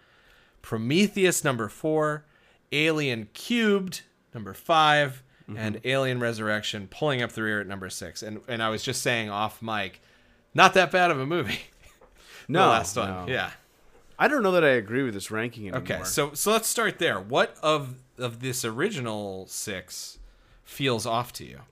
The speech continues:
Speaker 2: Three. It seems too low, and maybe I'm just remembering it
Speaker 1: I kind of agree with
Speaker 2: fond-,
Speaker 1: you. Yeah. <laughs>
Speaker 2: fonder.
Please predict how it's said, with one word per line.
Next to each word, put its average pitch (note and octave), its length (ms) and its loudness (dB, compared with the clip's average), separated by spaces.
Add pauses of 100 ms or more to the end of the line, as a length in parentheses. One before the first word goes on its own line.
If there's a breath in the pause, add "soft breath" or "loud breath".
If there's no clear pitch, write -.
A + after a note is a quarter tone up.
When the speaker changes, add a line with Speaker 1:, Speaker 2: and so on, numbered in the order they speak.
(720 soft breath)
Speaker 2:
Three. B2+ 680 -4
It - 200 -20
seems A#2+ 360 -6
too C#3 180 -6
low, G2+ 360 -2
and G2+ 100 -8
maybe D#3 220 0
I'm C#3 100 0
just - 160 -6
remembering G2+ 500 -4
it F2+ 180 -12 (540 soft breath)
Speaker 1:
I B2 100 -2
kind E3+ 220 4
of B2 60 2
agree A#2+ 300 0
with G#2 140 0
Speaker 2:
fond-, G#2+ 400 2 (140)
Speaker 1:
you. B2 80 -6
Yeah. G#2 180 0
<laughs> - 0 -
Speaker 2:
fonder. A#2 800 0